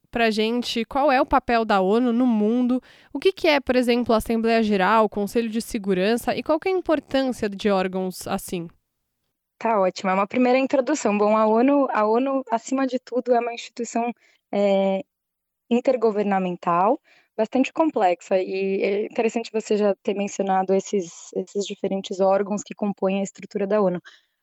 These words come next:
Speaker 2: Comumente, a gente acaba chamando a onu, inclusive, de um sistema onu, justamente por essa, por essa característica de, essa multiplicidade de órgãos, é, fóruns e espaços de discussão que hoje estão embaixo do guarda-chuva da onu.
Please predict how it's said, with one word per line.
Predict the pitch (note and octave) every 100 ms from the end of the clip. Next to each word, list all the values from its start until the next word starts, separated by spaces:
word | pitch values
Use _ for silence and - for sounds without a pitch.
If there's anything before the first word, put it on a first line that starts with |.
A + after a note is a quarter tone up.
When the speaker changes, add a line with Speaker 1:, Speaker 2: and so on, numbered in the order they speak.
| _
Speaker 2:
Comumente, | - B3+ D#4 C4 C#4+ D#4
a | B3+
gente | B3+
acaba | B3+ B3 B3+
chamando | - B3 A#3+ B3
a |
onu, | A#3 B3+ B3+
inclusive, | - A3+ B3+
de | A#3
um | B3+
sistema | - D4+ - - C4 C4 B3
onu, | G3 F#3
justamente | F3+ A3 B3+ A3+ B3+ -
por | - A3+
essa, | A3 - G#3 G3+ - _ _ _
por | G#3+
essa | G3+
característica | A3 G#3+ G#3 - G#3 G#3+ - A3+
de, | F#3+ G#3+ G#3
essa | G3 A3
multiplicidade | B3 B3 - A#3 A#3 G#3+ A3 A3
de | G#3
órgãos, | G3 G3 G#3+ A3+ A#3+ - - _ _ _
é, | F3+ F3+ - _ -
fóruns | G#3 A#3 A#3 A#3+ A3
e | G#3+
espaços | G#3 - G3 G#3 A3+ G#3
de |
discussão | F#3+ G#3 - G#3+ G3+ G3 G#3+
que | A#3 A3 G3+
hoje | G3 G#3 G#3
estão | A3 G3 G3+ G#3 G3 - _ _ -
embaixo | F#3+ F#3+ -
do | G3+
guarda-chuva | F#3+ F#3+ G#3 - G3 F3 F3+ F3+ F3 F3+ -
da | G#3+
onu. | E3 D#3